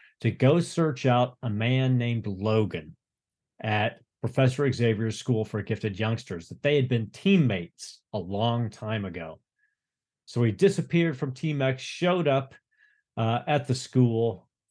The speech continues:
found Logan, codenamed Wolverine, a professor at the school, and Wolverine did take him in.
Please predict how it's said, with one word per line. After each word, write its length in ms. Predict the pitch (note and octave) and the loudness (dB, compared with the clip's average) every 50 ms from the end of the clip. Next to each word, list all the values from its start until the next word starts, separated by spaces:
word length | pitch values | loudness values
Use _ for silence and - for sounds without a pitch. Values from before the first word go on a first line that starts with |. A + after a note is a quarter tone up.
| _ _ | _ _
found 400 | - D3 D#3 D#3+ D#3+ D#3+ D3+ B2 | 0 2 2 2 2 0 0 -2
Logan, 600 | A#2 A2 A#2 A2+ A2 G2 A#2 A#2 A#2 B2+ B2+ - - | -2 -2 -2 -2 -2 -4 -4 -4 -4 -6 -8 -8 -2
codenamed 480 | - B2+ B2 A#2+ A#2 A#2 A#2+ A#2 A2+ A2+ | 2 4 4 4 4 2 0 0 0 -2
Wolverine, 640 | A2 A2+ B2 B2 A2+ - A2 G#2 G2+ G#2 A#2 A#2+ B2+ | 0 2 2 2 2 0 -2 -2 -2 -2 -4 -4 -6
a 60 | A#2 | -8
professor 640 | - - - G#2 - - B2+ B2 B2 - G#2 F#2 F#2+ | -6 -6 -6 -2 0 2 2 2 2 0 -4 -8 -8
at 100 | F#2+ - | -8 -10
the 80 | - | -12
school, 480 | F#2+ - - - G2 F#2 G2 G2 F#2 - _ _ _ _ _ _ _ _ _ _ _ _ _ _ _ _ - | -14 -12 -10 -10 -8 -6 -6 -8 -10 -12 _ _ _ _ _ _ _ _ _ _ _ _ _ _ _ _ 0
and 120 | C3 C3 | 2 2
Wolverine 380 | C3 - - A#2+ D#3 F3+ F3+ F3 | 4 4 2 2 2 0 2 2
did 200 | F3+ G#3+ F#3 C3 | 2 2 2 2
take 240 | B2+ D3 D3+ C3+ C3+ | 2 0 0 0 0
him 140 | C#3+ C#3 D#3 | 0 0 -2
in. 240 | C#3+ G2+ E2+ E2+ | -2 -4 -6 -10